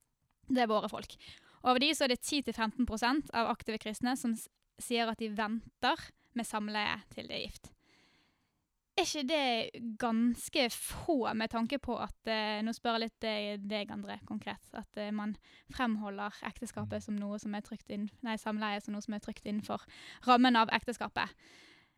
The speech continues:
Speaker 1: Eh, burde man bare stå på det, selv om, eh, i realiteten så er det nesten ingen som lever sånn?
Speaker 2: Igjen så må man på en måte tørre å peke på, eh, hvis man, hvis man har sett og tror at noe er det,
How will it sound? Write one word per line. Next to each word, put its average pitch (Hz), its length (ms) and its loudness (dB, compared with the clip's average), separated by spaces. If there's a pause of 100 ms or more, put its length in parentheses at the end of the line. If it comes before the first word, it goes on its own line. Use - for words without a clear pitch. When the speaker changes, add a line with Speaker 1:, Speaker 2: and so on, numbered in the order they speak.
(160)
Speaker 1:
Eh, 233 400 4 (580)
burde 262 520 8
man 240 200 8
bare 240 220 6
stå 277 320 6
på 240 100 2
det, 320 240 4
selv 254 300 6
om, 220 160 6
eh, 220 260 4
i 233 120 2
realiteten 226 520 -2
så 226 120 -4
er 220 40 -2
det 214 140 -4
nesten 214 260 -6
ingen 214 240 0
som 202 260 -6 (300)
lever 233 240 0
sånn? 240 240 -2 (1700)
Speaker 2:
Igjen 160 360 4
så 139 140 0
må 165 140 8
man 143 140 8
på - 40 -8
en 131 80 0
måte 131 240 2 (120)
tørre 131 260 4
å - 40 -6
peke 127 300 2
på, 120 200 6 (200)
eh, 113 240 -2
hvis 120 160 -2
man, 123 260 2
hvis 123 200 -2
man 123 100 0
har 117 80 0
sett - 400 0
og 117 120 0
tror 120 360 0
at - 100 -4
noe 117 220 0
er 113 160 0
det, 107 180 -2